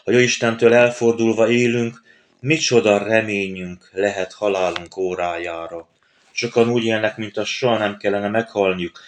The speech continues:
Egész életükben elfordulnak Istentől, hogy gondolják, hogy az ördög engedi,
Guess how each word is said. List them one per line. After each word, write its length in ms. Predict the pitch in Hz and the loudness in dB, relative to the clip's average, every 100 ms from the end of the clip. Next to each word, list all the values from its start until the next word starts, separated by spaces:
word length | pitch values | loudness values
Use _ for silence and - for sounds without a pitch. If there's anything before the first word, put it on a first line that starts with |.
| - - _ | -20 -20 _
Egész 400 | 127 120 117 127 | 0 0 -2 0
életükben 760 | 120 113 113 104 110 107 _ _ _ _ _ - - | 0 -2 -8 0 0 0 _ _ _ _ _ -20 0
elfordulnak 840 | 113 120 117 110 110 107 104 101 | 2 2 0 -2 0 -4 -4 -6
Istentől, 640 | 117 - 113 104 104 110 | -6 -4 -4 -6 -4 -4
hogy 160 | 117 139 | -2 -4
gondolják, 580 | 113 107 101 101 101 101 | -2 -4 0 2 2 0
hogy 160 | 101 | 0
az 200 | 98 98 | 0 0
ördög 380 | 120 107 107 101 | -2 -2 -2 -2
engedi, 600 | 113 110 101 95 98 95 | -2 -2 -2 -2 -4 -10